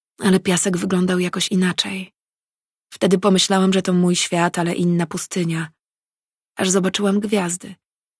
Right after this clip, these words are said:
Doszłam do wniosku, że znalazłam się w świecie anioła". Legik pokręcił głową.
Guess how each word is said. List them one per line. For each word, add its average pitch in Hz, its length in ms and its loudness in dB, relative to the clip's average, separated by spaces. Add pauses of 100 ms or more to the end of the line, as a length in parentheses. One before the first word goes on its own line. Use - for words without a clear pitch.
(540)
Doszłam 175 400 2
do 170 120 2
wniosku, 175 400 0
że 165 120 -2
znalazłam 170 460 0
się 202 120 0
w - 80 -8
świecie - 360 -4
anioła". 175 580 -4 (960)
Legik 175 340 2
pokręcił 175 540 -4
głową. 214 520 -6